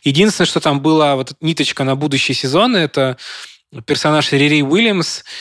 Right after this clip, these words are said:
и линия с, а, вот этим вот заговором в американском правительстве, что вот эта графиня,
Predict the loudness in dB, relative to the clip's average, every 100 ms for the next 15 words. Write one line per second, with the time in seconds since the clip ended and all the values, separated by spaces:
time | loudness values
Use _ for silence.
0 | -18 _ -4 0 2 2 2 2 0 0
1 | 2 0 -2 -6 0 2 4 2 0 -2
2 | -2 -4 0 0 2 2 2 0 0 -2
3 | -4 -4 0 0 0 -6 -10 -10 -10 -6
4 | -6 -8 -10 -4 -4 -2 0 0 -2